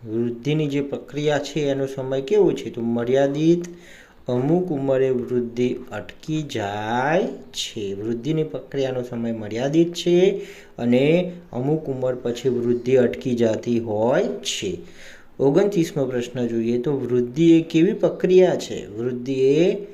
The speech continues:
કેવી પ્રક્રિયા છે? તો જવાબ આવશે સહજ અને સરળ. વૃદ્ધિ એ સહજ અને સરળ પ્રક્રિયા છે. ત્રીસમો પ્રશ્ન છે કે ભૌતિક માપ પદ્ધતિથી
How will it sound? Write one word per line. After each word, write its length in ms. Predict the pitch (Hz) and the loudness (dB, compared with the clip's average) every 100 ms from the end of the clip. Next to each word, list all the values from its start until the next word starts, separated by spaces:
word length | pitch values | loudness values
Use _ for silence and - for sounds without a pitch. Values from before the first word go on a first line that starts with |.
| - - - | -20 -20 -6
કેવી 220 | 151 196 | 2 2
પ્રક્રિયા 640 | 233 175 165 170 165 160 160 | 4 2 0 2 4 4 0
છે? 600 | - 160 151 156 156 160 | -4 -4 -2 -2 -4 -6
તો 220 | - 123 | -6 -6
જવાબ 480 | 117 120 131 143 135 | -2 0 2 2 0
આવશે 760 | 123 117 - 131 123 135 151 | 0 -4 -10 -6 -2 0 0
સહજ 720 | 156 - 131 151 190 208 185 | -4 -2 -2 2 2 4 2
અને 280 | 147 127 127 | 0 0 -2
સરળ. 420 | 120 - 104 95 92 - - - - - 117 | -4 -6 -8 -8 -10 -18 -20 -20 -20 -12 -2
વૃદ્ધિ 400 | 117 123 123 170 | 0 0 2 2
એ 360 | 185 139 131 | 4 4 2
સહજ 560 | 123 - 104 143 180 175 | -2 -6 -4 2 4 4
અને 200 | 139 135 | 2 0
સરળ 460 | 131 113 113 156 165 | -4 -4 0 2 2
પ્રક્રિયા 1080 | - 113 - - 113 107 107 117 147 196 190 - - - | 0 -4 -6 -10 -6 -6 -6 -4 -4 -4 -8 -20 -20 -6
છે. 380 | - - - - - _ _ - - - - _ _ _ - | -6 -6 -10 -12 -20 _ _ -20 -20 -20 -20 _ _ _ -4
ત્રીસમો 440 | 202 226 - 190 | -2 -2 2 2
પ્રશ્ન 460 | 147 127 - 127 123 | 2 0 -2 -4 -4
છે 220 | - 120 | -4 -8
કે 180 | 117 123 | -2 -2
ભૌતિક 800 | 120 113 113 113 - 208 - | -2 -4 -2 -4 -2 -2 -2
માપ 440 | 151 135 135 139 - | -2 -2 0 -2 -2
પદ્ધતિથી 1400 | - - 139 180 190 196 - 139 - - 123 117 117 - | -6 -2 0 0 4 4 4 -2 -6 -6 -4 -4 -4 -12